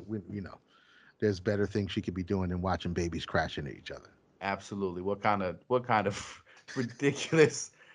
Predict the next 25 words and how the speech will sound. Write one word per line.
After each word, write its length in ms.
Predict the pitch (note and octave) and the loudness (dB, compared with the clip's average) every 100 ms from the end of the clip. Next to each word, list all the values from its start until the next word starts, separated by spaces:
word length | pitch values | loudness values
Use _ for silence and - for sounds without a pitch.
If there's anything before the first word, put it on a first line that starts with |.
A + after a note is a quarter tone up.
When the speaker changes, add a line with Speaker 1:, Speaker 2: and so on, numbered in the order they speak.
| _ - | _ -14
Speaker 2:
s-, 160 | - B2+ A2 A#2+ A2 - _ | -8 -6 -8 -10 -14 -16 _
sadist 580 | - - C3+ C#3 A#2+ B2 | -14 2 2 4 2 2
are 60 | G2+ | 0
you 480 | G#2+ E3+ B2 - - | 4 6 6 4 -6
that 100 | G2 | 6
that's 240 | B2 B2 | 8 8
what 160 | A#2+ - | 4 4
you're 220 | C#3+ C#3 | 4 4
into? 480 | F2 E2+ G2 C#2 D#2 - _ _ | 0 -2 -2 -2 -8 -18 _ _
Speaker 1:
<laughs> 340 | - E3+ - - | -14 -12 -4 2
Right. 380 | D#3+ - - - _ - - _ _ _ _ _ _ _ - - - - | 2 2 -6 -6 _ -20 -20 _ _ _ _ _ _ _ -14 -12 -12 2
It's, 140 | D3 | 6
Speaker 2:
But 60 | A2 | 6
Speaker 1:
it's 40 | G#2+ | 8
Speaker 2:
yeah, 200 | G#2+ D2+ | 6 6
it, 260 | D2+ - - | 0 -4 -8
Speaker 1:
amazing. 340 | E2 D#2 C#2+ - | -16 -14 -16 2
Speaker 2:
it 100 | A#2 | 8
absolutely 420 | B2+ C#3+ - D#3+ D#3 | 8 8 4 2 2
needs 100 | C#3 | 4
to 100 | C#3+ | 6
happen. 440 | C#3+ C3+ C#3 C3 | 6 4 2 0
The 60 | G#2+ | -2
football 640 | - C#3+ C3 C3+ C3 B2 | 0 0 6 8 10 8
is, 260 | A2+ G2+ | 4 -2